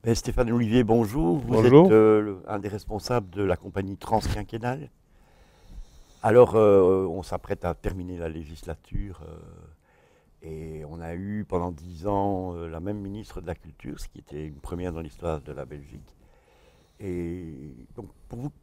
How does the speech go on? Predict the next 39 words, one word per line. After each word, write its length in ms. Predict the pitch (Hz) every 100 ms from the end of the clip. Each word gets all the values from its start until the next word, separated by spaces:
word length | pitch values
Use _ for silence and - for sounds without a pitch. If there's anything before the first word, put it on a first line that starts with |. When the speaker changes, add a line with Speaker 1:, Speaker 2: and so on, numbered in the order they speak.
| _
Speaker 1:
quels 160 | 156
sont 160 | - 139
les 260 | 131 110 113
éléments 340 | 113 110 110
forts 640 | - - 131 123 113 -
dans 140 | 92 98
le 80 | 98
domaine 280 | 101 95
théâtral, 600 | 87 95 87 - 104 107
dans 140 | 107 90
la 100 | 87
politique 500 | - 117 - 110 -
théâtrale 560 | - 85 - 92 92 - _ _ _ _ _
de 60 | -
ces 160 | - 87
dix 180 | 87
dernières 400 | 92 87 82 85
années ? 260 | 82 82 82 82 - - - _ _ _ _ _ _ _ _ -
Speaker 2:
Euh, 760 | 127 127 131 131 135 135 135 135
bah, 160 | 127
la 100 | 143
première 440 | 147 - 175 175 160
chose, 240 | - 160
je 40 | 143
dirais, 220 | 139 147
c'est 220 | - 135
la 140 | 120
fin 600 | 117 - - 160 156 160
du 300 | 143 123 123
moratoire 720 | 123 135 139 127 - 139 139 -
sur, 420 | - 127 120 120
euh, 160 | 117
les, 160 | 113 117
le, 680 | 117 117 117 123 113 117 117
la 100 | 123
subvention 580 | 123 135 127 131 - 139
des 280 | 127 120 120
nouvelles 360 | 120 131 139 131
compagnies. 500 | 131 131 123 143